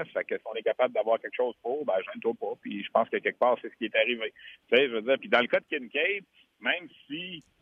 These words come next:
euh, Joël disait que son attitude était correcte, ben lui, c'est les performances. Là, écoute, il descend dans la Ligue américaine,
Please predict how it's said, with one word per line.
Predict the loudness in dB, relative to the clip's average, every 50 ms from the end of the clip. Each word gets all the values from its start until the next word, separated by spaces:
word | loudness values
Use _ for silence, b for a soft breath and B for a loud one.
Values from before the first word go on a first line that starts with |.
| _ -4 -2
euh, | 0 2 0 0
Joël | 0 2 4 4 4 4 2 -4
disait | -10 -8 -6 -6 -4 -4
que | -4 -6 -6 -6
son | -6 -6 -6
attitude | -6 -6 _ _ -8 -8 -6
était | -6 -4 -6 -6
correcte, | -4 -4 -4 -2 -2 -4 -4 -4 _ _ _ _ _ -4
ben | -4 -4
lui, | -4 -8 -8
c'est | -6
les | -6 -4
performances. | -4 -4 -4 -2 -4 -4 -4 -6 -8 -8 -8 -10 -8
Là, | -8
écoute, | -6 -6 -6 -10 -8
il | -4 0
descend | 0 0 2 0 -2
dans | 0 -2
la | -2
Ligue | -2 -4 -6
américaine, | -6 -6 -8 -10 -10 -8 -10